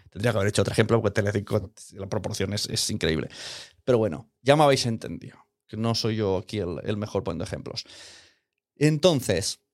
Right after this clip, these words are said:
sí, eh, he, he, he, he maltratado este podcast. Y no me arrepiento por ello. Mm, ni siquiera os pido perdón.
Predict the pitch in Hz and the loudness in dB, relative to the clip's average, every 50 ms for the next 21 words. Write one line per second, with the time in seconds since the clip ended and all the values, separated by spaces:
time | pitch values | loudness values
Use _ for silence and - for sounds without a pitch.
0 | _ _ _ _ _ _ _ _ _ _ _ _ _ _ _ - - - 220 214 | _ _ _ _ _ _ _ _ _ _ _ _ _ _ _ 0 4 4 4 4
1 | 208 226 - _ _ _ - 147 139 131 127 127 123 120 117 113 110 110 98 71 | 4 0 -6 _ _ _ 2 4 6 6 6 6 4 4 2 2 0 0 -2 -4
2 | - - _ _ _ - 151 - - 160 185 175 135 185 208 208 208 _ _ - | -6 -10 _ _ _ -4 -4 0 4 4 4 6 6 4 2 2 -2 _ _ -6
3 | - 160 180 180 - - 208 202 190 196 170 139 120 - 156 185 160 120 117 - | -2 -2 -2 -2 -2 0 0 0 2 4 2 2 4 4 2 4 4 2 0 0
4 | - - 123 - 139 - - 120 107 104 - - _ _ _ _ _ _ _ _ | -2 -4 -4 -4 -4 -4 -2 -2 -2 -2 -2 -4 _ _ _ _ _ _ _ _
5 | _ _ _ _ _ _ _ _ _ _ _ _ - 156 165 208 226 247 214 175 | _ _ _ _ _ _ _ _ _ _ _ _ 0 4 4 6 6 6 6 4
6 | 151 - 156 170 214 - - 147 120 107 131 175 156 - - - _ _ _ _ | 4 4 2 0 0 -2 -2 0 0 0 0 0 -2 -4 -8 -10 _ _ _ _
7 | _ _ _ _ _ _ - 120 117 117 110 110 107 92 87 90 - - _ _ | _ _ _ _ _ _ -4 -2 0 0 0 0 -2 -2 -4 -6 -8 -10 _ _
8 | 123 123 127 135 127 - 127 123 139 143 - 180 - - - 196 170 131 - 110 | -4 0 0 0 2 0 0 0 0 2 2 2 0 0 -2 0 2 2 2 2
9 | 104 104 127 143 147 - _ | 0 0 0 -2 -2 -6 _